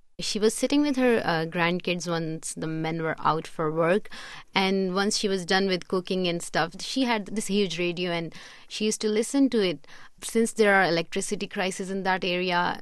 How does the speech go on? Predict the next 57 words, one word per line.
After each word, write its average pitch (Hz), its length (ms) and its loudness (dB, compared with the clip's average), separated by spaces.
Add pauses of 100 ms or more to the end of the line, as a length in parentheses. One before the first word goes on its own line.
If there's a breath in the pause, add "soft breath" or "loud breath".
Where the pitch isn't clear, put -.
(140)
it's - 260 -8
not 180 220 0
easy 185 320 -4
for 180 160 -8
them 180 240 -2
to 190 80 -6
watch 175 380 -2
T 196 200 -2
V 185 280 0
and 175 100 -2
have 170 180 -2
access - 420 -4
to 180 100 -8
internet. 185 320 -6
It's - 200 -6
like, - 320 -8
uh, 147 180 -6
they 170 140 -2
don't 175 220 -4
even 170 220 -2
know 170 140 0
about 160 340 0
that. - 180 -6 (240 loud breath)
So - 160 4
the 226 160 4
radio 233 440 4
and 214 140 4
the 185 80 0
local 196 360 2
channels 185 480 -2
are 170 200 -2
the 180 140 -4
only 185 320 -2
way 170 140 -2
of 165 160 -4
communication, 180 760 0
and 160 260 -2 (440 loud breath)
it's - 180 -2
like 190 180 0
a 180 60 2
link 175 560 0
to 185 80 -8
the 175 120 2
world. 165 440 0 (320 loud breath)
So - 180 -4
she 233 200 0
was 233 180 2
just 220 260 4
relaxing 185 760 4
with 175 180 0
her 165 140 -2
grandkids, 165 840 -2
and 175 160 -2
they 175 80 -2
were 170 120 0
enjoying 170 440 -2
this, - 380 -6